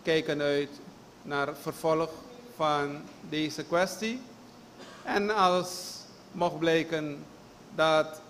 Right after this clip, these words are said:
hij onschuldig is, voorzitter, dat wij dan die samenleving gediend hebben.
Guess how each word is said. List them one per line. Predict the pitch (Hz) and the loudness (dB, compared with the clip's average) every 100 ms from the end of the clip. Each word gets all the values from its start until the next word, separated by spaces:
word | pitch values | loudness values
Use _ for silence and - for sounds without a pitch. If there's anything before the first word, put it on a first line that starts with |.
| - | -14
hij | 175 156 156 151 151 - - - - - | -6 0 2 2 -2 -8 -14 -20 -20 -4
onschuldig | 175 170 - 175 160 160 165 | -2 0 2 2 4 2 0
is, | 147 - | -4 -2
voorzitter, | 143 131 135 135 131 - - - - - | -4 -2 -2 0 0 -2 -14 -20 -20 -8
dat | 151 143 143 | 0 0 0
wij | 143 139 139 131 139 - - - | 0 0 0 -2 -4 -12 -20 -10
dan | - 135 135 131 139 - - - - - - - - - - - - - - - - - - - - - | -4 -2 -2 -6 -10 -16 -20 -20 -20 -20 -20 -20 -20 -20 -16 -16 -18 -18 -18 -18 -20 -20 -20 -20 -20 -8
die | 160 | -6
samenleving | 165 180 165 160 151 143 143 139 | 0 2 2 0 -2 -2 -4 -6
gediend | 147 123 139 123 | -6 -2 -2 -2
hebben. | 120 - | -6 -8